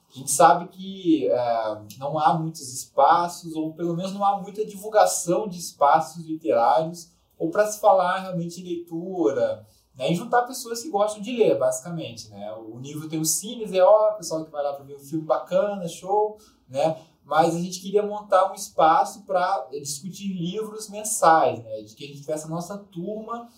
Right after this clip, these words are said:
pra falar sobre livros, pra discutir isso que a gente gosta bastante.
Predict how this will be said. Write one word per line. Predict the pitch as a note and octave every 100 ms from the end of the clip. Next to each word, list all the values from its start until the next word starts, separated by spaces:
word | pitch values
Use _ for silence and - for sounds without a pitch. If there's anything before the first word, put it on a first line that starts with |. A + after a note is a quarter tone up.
| _ _
pra | C#3+
falar | C#3 C#3 C3
sobre | C#3 D#3+ F3
livros, | F#3+ G3+ G#3 F#3+ D#3+ E3+ E3+ - _ _
pra | C#3+ C3+
discutir | - - E3+ F3+ F3+
isso | G3+
que |
a | G3
gente | - -
gosta | F3+ F3 -
bastante. | G3+ - A2 - - -